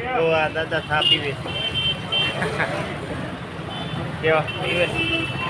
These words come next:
અને તો આ ત્રણ દરવાજા ચોકડી છે આ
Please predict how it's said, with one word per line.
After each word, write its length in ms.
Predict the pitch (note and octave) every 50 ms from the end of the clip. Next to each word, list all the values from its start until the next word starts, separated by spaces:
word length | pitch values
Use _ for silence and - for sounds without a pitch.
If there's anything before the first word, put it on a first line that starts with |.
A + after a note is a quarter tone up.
| - - -
અને 160 | - - - -
તો 120 | D3+ D#3+
આ 300 | D#3 D#3 D#3 D#3+ D#3+ D#3+ - - - - - - - - - - - - - - - - - - - - - - - -
ત્રણ 260 | E3 F3+ F#3+ F3+ D#3+
દરવાજા 480 | F#3+ F3 F#3 F#3 F3+ F3+ F3 F3 E3 D#3 - - - - D#3+ -
ચોકડી 400 | - E3 F3+ F3+ - - F3+ E3+
છે 240 | D3 C#3+ E3 D3+ C#3+
આ 120 | C3+ B2+